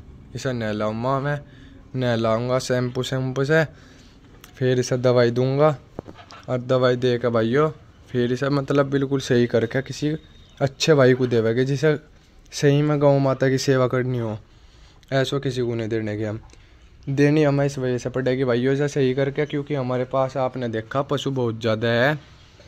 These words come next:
और पशुओं का साधन हमारे पास इतना है नहीं भाइयों। मतलब एक तो बांधने की भी जगह, क्योंकि अब जाग आगे आगे भाइयों सर्दी होगी काफ़ी, ऐसा तो हम इसे बांध भी लेंगे। और भी गाय आवेगी भाइयों ने, अभी मतलब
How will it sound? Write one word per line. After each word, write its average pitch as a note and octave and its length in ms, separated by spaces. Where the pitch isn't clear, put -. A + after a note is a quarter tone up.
और C3 180
पशुओं C#3 340
का C#3+ 80
साधन C3 360
हमारे B2+ 260
पास B2+ 260
इतना C#3 280
है B2 160
नहीं A#2 140
भाइयों। G#2+ 340
मतलब C3 400
एक C#3 220
तो C#3+ 100
बांधने C3+ 460
की C3 100
भी C3 100
जगह, C3+ 280
क्योंकि C3+ 280
अब C3+ 140
जाग C3+ 240
आगे C3 140
आगे C3 240
भाइयों B2+ 280
सर्दी B2+ 360
होगी B2 340
काफ़ी, C3 360
ऐसा C#3 240
तो C#3+ 120
हम C#3+ 120
इसे D3 160
बांध D3 280
भी C#3+ 120
लेंगे। D3 400
और C#3 240
भी C#3 140
गाय C#3 240
आवेगी C#3 480
भाइयों C3 360
ने, C#3+ 120
अभी C#3 180
मतलब C#3+ 400